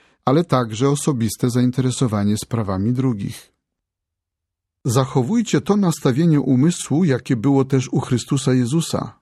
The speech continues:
który chociaż istniał w postaci Bożej, nie brał pod uwagę zagarnięcia,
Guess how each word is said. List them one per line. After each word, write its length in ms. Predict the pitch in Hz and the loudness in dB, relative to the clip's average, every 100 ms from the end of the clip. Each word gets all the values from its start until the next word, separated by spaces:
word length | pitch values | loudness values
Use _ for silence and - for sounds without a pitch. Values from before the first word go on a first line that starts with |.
| _ | _
który 240 | - 135 127 | -4 0 2
chociaż 400 | 139 127 127 180 | 2 0 -2 -4
istniał 320 | 190 156 123 | -2 0 0
w 60 | |
postaci 480 | - 131 - 135 127 | 0 -2 -2 -2 -2
Bożej, 440 | 104 139 123 131 120 | 2 2 2 2 4
nie 200 | 127 220 | 2 2
brał 220 | 175 131 | 2 2
pod 200 | 147 117 | 2 0
uwagę 340 | 110 113 110 | 0 0 0
zagarnięcia, 840 | 110 110 113 110 143 175 - 110 | 0 0 0 2 4 4 2 -2